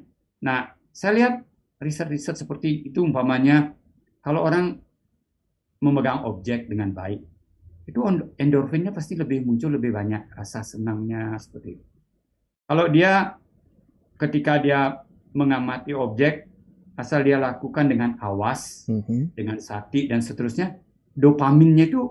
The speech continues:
Speaker 1: awake-nya itu pasti lebih keras seperti itu, Nek.
Speaker 2: Oke.
Speaker 1: Eh, lebih banyak lah di tubuhnya dia. Eh, lalu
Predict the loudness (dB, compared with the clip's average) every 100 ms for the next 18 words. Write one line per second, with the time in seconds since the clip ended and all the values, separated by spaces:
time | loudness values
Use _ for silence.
0 | -8 _ -2 0 0 -2 0 0 0 0
1 | 0 0 -4 -2 -2 -2 -6 -14 -12 -10
2 | -10 -10 -14 -16 _ _ _ -10 -10 -8
3 | -4 -2 2 6 6 4 2 4 2 0
4 | -2 -4 -2 -2 -2 -2 -6 _ _ _
5 | _ _ _ -6 -2 2 4 4